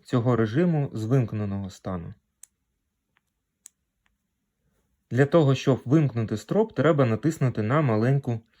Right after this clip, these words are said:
кнопку ще раз. Турбо.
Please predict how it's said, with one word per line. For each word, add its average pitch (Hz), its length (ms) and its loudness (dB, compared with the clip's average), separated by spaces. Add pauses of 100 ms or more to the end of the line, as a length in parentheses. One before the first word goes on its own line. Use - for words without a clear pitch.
(300)
кнопку 117 440 0
ще 104 240 -2
раз. 85 320 -6 (580)
Турбо. 110 460 2